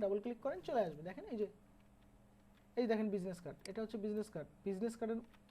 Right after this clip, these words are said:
কত ধরন, এটা হচ্ছে ভার্টিক্যাল, এটা হচ্ছে হরিজন্টাল বিজনেস কার্ড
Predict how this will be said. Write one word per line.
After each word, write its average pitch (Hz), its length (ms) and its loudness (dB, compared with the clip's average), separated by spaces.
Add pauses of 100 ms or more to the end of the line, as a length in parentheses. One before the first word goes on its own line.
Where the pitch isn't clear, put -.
(200)
কত 247 220 2 (100)
ধরন, 175 200 2 (580)
এটা 202 120 2
হচ্ছে 233 140 0
ভার্টিক্যাল, 220 400 4
এটা 226 160 2
হচ্ছে 220 160 0
হরিজন্টাল 208 500 6
বিজনেস 165 360 -4
কার্ড 143 120 -12